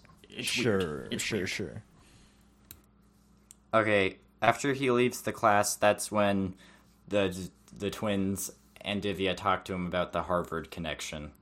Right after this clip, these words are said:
Speaker 2: Correct.
Speaker 3: Um, and yeah,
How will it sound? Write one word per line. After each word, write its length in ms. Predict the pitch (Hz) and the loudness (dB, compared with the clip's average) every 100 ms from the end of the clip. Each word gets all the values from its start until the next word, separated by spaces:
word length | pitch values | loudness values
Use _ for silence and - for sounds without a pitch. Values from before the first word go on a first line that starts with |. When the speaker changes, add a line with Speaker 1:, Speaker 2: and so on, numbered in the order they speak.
| - - | -20 -8
Speaker 2:
Correct. 520 | - 117 85 73 - - _ _ _ _ _ - _ | 2 2 2 -2 -10 -18 _ _ _ _ _ -20 _
Speaker 3:
Um, 420 | - 98 90 87 - _ _ _ _ _ - _ _ - | 6 6 6 0 -6 _ _ _ _ _ -20 _ _ 0
and 200 | 98 92 | 2 2
yeah, 160 | 78 | 0